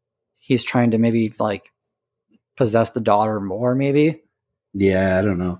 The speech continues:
Speaker 2: That's the thing with this movie. Like, it doesn't explain, like, everything.
Speaker 1: Yeah, exactly.
Speaker 2: Like, like, some weird shit goes on, but you don't really know why it's going on.
Speaker 1: Yeah. So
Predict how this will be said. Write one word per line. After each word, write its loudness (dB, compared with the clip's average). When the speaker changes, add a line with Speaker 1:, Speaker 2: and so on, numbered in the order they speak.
Speaker 2:
That's 0
the 0
thing 2
with 0
this 0
movie. 2
Like, -2
it -6
doesn't -2
explain, -4
like, -8
everything. -8
Speaker 1:
Yeah, 2
exactly. -6
Speaker 2:
Like, -4
like, 2
some -2
weird 2
shit 0
goes -2
on, -4
but -8
you -10
don't -8
really -10
know -10
why -12
it's -14
going -20
on. -20
Speaker 1:
Yeah. 0
So 0